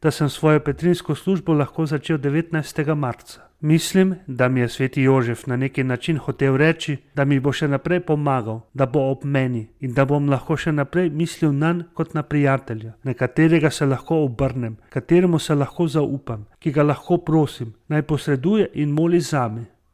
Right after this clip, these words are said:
Seveda pa ta odnos, ki ga daje občestvo svetnikov, ni pridržan samo zame. Mislim, da lahko mnogim v pomoč. Zato upam,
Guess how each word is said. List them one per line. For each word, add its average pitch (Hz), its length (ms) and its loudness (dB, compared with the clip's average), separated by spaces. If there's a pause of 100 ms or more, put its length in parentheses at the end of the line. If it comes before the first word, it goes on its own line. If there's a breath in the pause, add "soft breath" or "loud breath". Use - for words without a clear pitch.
(160)
Seveda 117 520 0
pa 107 160 -4
ta 117 180 2
odnos, 113 520 0 (120)
ki 127 120 -4
ga 117 120 0
daje 120 220 2
občestvo 131 520 -2
svetnikov, 147 580 -2 (340 soft breath)
ni 185 160 0
pridržan 139 580 2
samo 135 320 -2
zame. 110 460 -4 (260)
Mislim, 151 460 -2 (120)
da 120 160 -2
lahko 117 320 -2
mnogim 156 540 4
v 143 100 -2
pomoč. 143 560 0 (360)
Zato 131 280 0
upam, 156 400 0